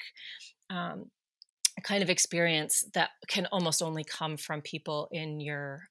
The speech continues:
uh, particular domain feels like it's rounded out for me. So, um, so, so I've been pretty pleased with that. So we'll see. Like I said, it's only been a couple months, so I'm excited to see how that will work out, you know, in, like, the next six months or a year, how I feel like I might have changed and grown.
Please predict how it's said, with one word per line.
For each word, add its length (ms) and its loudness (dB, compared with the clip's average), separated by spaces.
uh, 340 -10
particular 800 -4
domain 560 -2
feels 240 12
like 140 8
it's 160 4
rounded 380 0
out 240 6
for 160 -2
me. 280 -2
So, 640 6
um, 520 -6
so, 260 -6
so 180 6
I've 100 8
been 120 -2
pretty 560 0
pleased 420 6
with 200 2
that. 260 8
So 100 0
we'll 80 2
see. 220 8
Like 140 8
I 40 0
said, 140 -4
it's 100 -6
only 120 2
been 100 0
a 60 -4
couple 180 -6
months, 240 -2
so 160 4
I'm 60 -2
excited 300 10
to 80 4
see 180 4
how 200 4
that 220 8
will 220 0
work 220 0
out, 240 6
you 80 -6
know, 80 -6
in, 60 -6
like, 200 -10
the 60 -6
next 220 -2
six 180 0
months 240 10
or 80 4
a 60 4
year, 280 12
how 140 8
I 100 12
feel 160 -2
like 140 -2
I 20 -2
might 160 -6
have 120 -8
changed 380 0
and 120 -8
grown. 360 -8